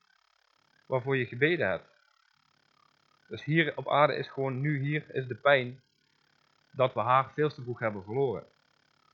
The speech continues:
Maar Joel heeft wel de overwinning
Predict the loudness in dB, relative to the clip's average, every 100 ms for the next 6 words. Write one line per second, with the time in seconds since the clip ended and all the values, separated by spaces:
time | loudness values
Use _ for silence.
0 | _ _ _ _ _ _ _ _ _ _
1 | _ _ _ _ _ _ _ _ _ _
2 | _ _ _ _ _ _ _ _ _ _
3 | _ 4 4 4 -4 -4 0 2 2 0
4 | 0 0 2 2 -2 -6 -4 -4 -2 -4
5 | -4